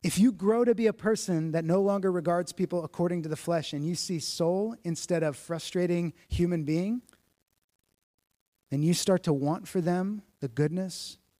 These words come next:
and the fullness of what Jesus has for them. That's how you can pray for those who persecute you, is when people come after you, you get to see who they are, and you can pray for them and say, "Jesus,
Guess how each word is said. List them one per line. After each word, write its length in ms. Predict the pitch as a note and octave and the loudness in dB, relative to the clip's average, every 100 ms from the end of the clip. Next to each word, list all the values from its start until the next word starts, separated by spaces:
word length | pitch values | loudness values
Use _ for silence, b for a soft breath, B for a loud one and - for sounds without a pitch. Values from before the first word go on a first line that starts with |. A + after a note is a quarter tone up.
| _ - | _ -8
and 120 | C3 | -6
the 60 | C3 | -6
fullness 640 | - D#3+ D#3+ C#3+ B2 - | -2 2 2 2 -4 -8
of 140 | C3 | -4
what 180 | B2 C3+ | 0 0
Jesus 360 | - C#3 C3+ - | 0 -2 -2 2
has 200 | D3+ D3+ | 0 0
for 120 | A#2+ | -6
them. 180 | G#2+ B2 _ _ _ _ _ B B | -10 -12 _ _ _ _ _ B B
That's 240 | F#3 C4+ - | 0 2 2
how 140 | C4+ | 2
you 180 | A3+ A#3+ | 2 2
can 400 | - A3+ G3+ F#3 b b | 2 2 0 -4 b b
pray 240 | - G#3+ B3 | 0 2 2
for 160 | A#3+ | 2
those 200 | A#3 A3+ | 4 4
who 80 | A3 | 2
persecute 520 | F#3 B3 - G3+ F#3 | 0 0 0 0 0
you, 280 | E3+ E3+ G#3+ B B | 2 2 2 B B
is 140 | G3+ F#3 | 2 2
when 140 | A3 | 4
people 280 | B3 C4 A#3+ | 2 2 2
come 180 | A#3+ A3 | 4 4
after 300 | A3 - G3+ | 2 0 4
you, 320 | A#3 C#4+ A#3 | 6 8 6
you 200 | G#3+ B3 | 2 2
get 160 | B3 - | 2 -2
to 80 | |
see 440 | - - B3 A#3 B B B | -4 2 4 6 B B B
who 240 | - A#3+ C#4 | 0 4 6
they 200 | B3+ A3 | 4 2
are, 500 | A#3+ A#3 F#3 F#3+ F#3 b - | 4 4 4 0 -4 b -2
and 120 | F#3+ | 4
you 100 | A3 | 4
can 140 | A3+ G3 | 4 2
pray 240 | F#3 F#3+ | 4 4
for 160 | A3+ G#3+ | 2 0
them 160 | F#3 | 0
and 80 | F3+ | -2
say, 140 | F3+ | -6
"Jesus, 540 | D#3 E3 A#3+ F3+ E3+ | -2 4 4 4 0